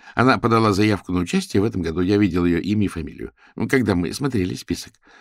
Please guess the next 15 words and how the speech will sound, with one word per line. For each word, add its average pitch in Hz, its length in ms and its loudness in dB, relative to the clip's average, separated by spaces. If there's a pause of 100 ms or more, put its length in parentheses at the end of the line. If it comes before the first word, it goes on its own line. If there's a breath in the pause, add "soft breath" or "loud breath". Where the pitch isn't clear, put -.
(320 soft breath)
Это 127 240 2
имя 127 140 4
не 151 120 2
просто 98 300 -2
забыть. 82 380 -4 (520 loud breath)
Вероятно, 123 480 2
она 131 200 2
хотела 127 420 0
победить 107 460 -2
во 98 80 -4
второй 101 280 -6
раз. - 280 -14 (540)
Хорошая - 460 -10
работа, - 380 -10
Сью. 92 420 -8